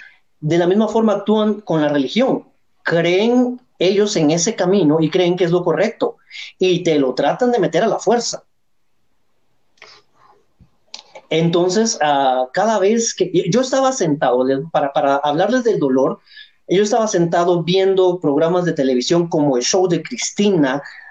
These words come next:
a las cuatro o cinco de la tarde en la sala con mi tío y mi abuela a, a la par.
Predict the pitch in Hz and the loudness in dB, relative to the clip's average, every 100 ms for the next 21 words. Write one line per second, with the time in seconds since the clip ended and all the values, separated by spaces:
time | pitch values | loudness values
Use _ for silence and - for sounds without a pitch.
0 | - - 127 123 - - 196 202 202 147 | -12 -4 0 0 -2 -4 0 0 0 0
1 | 175 175 170 123 110 - 214 208 185 160 | 0 0 0 0 -4 -2 -2 0 0 0
2 | 113 - 214 220 208 190 190 165 262 262 | 0 0 -2 0 0 0 0 0 0 0
3 | - 254 254 262 220 147 123 143 156 165 | 0 2 4 4 4 2 0 0 0 0
4 | 156 - 117 - - 113 - - | -2 -2 -4 -4 -4 -2 -2 -6